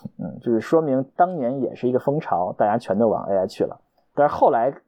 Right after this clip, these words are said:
一届cider可能是有一些我们这数据库领域的大佬们觉得这件事情很不爽，可能就突然那一届就一篇儿也没有，<laughs> 就，就不让你进，估计是啊，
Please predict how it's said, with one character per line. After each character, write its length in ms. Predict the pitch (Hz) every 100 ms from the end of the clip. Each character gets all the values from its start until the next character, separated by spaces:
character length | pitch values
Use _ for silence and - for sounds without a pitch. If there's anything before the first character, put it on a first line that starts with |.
| _
一 140 | 165 156
届 120 | 147
cider 300 | - 151 127
可 120 | -
能 160 | 98 117
是 180 | 151 127
有 120 | 101
一 60 |
些 160 | 98 127
我 100 | 113
们 80 | 95
这 80 | 107
数 160 | -
据 60 | 123
库 120 | 147
领 120 | 113
域 40 | 104
的 100 | 123
大 180 | 131
佬 120 | 110 69
们 140 | 104
觉 140 | 113
得 80 | 110
这 80 | 127
件 100 | 113
事 60 | 113
情 100 | 113
很 80 | -
不 100 | 127
爽， 340 | - - 104
可 120 | -
能 140 | - - _
就 160 | - 123
突 260 | - 262
然 160 | 226 135
那 80 | 139
一 80 |
届 160 | 123 135
就 60 | 113
一 220 | 113 170
篇 200 | - 131
儿 100 | 117
也 60 |
没 120 | 107 104
有， 180 | 95 - - 156 - 170 -
<laughs> 560 | - 311 339 359 - 143
就， 180 | 143 139
就 240 | 147 135
不 120 | 135
让 200 | 131 139
你 60 | 110
进， 280 | 117 135 101
估 100 | 95
计 200 | 95 107
是 140 | 101
啊， 360 | 92 98 110